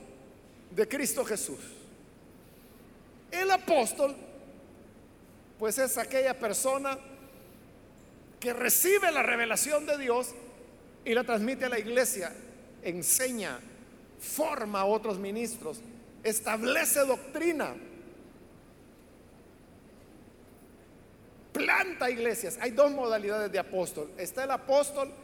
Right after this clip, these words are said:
itinerante, como Pablo, ¿no?, que iba de ciudad en ciudad, de país en país.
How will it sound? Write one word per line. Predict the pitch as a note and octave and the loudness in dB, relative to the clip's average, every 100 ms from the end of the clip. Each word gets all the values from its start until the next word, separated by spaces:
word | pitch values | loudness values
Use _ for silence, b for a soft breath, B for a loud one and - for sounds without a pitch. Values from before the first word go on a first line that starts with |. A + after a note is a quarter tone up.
| - - | -20 -6
itinerante, | B3 - A#3+ G#3 A3+ B3+ G3+ E3 | -4 -2 0 2 2 0 -2 -4
como | C#3+ D#3+ | -2 -2
Pablo, | - C4 G3 D3+ C3 | 0 0 0 -4 -6
¿no?, | C3+ - - - - - - - - - - - - - - | -10 -16 -20 -20 -20 -20 -20 -20 -20 -20 -20 -20 -20 -18 -8
que | D3+ | -4
iba | E3 C4+ C4 B3 G#3+ G3 | -4 -4 -2 -2 -2 -4
de | F#3 F3+ | -4 -4
ciudad | F3 F#3 F3+ A3 | -2 -2 0 2
en | G#3 | 0
ciudad, | F3+ F#3 A3+ | -2 0 2
de | G#3 | 0
país | G3 F#3 G3+ | 0 0 0
en | F#3 | -4
país. | D#3 D#3 C#3 - | -2 -4 -4 -10